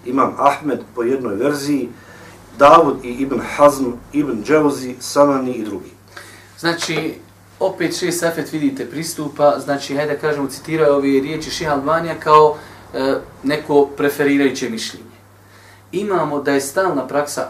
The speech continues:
Speaker 2: odnosno većinska praksa Božeg poslanika bila da je jednom potirao glavu. Ali imamo dvije ili tri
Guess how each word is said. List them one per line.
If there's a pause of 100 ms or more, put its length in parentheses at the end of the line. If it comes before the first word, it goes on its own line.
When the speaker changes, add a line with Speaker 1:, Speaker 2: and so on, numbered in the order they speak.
Speaker 2:
odnosno
većinska
praksa
Božeg
poslanika
bila
da
je
jednom
potirao
glavu. (520)
Ali
imamo
dvije
ili
tri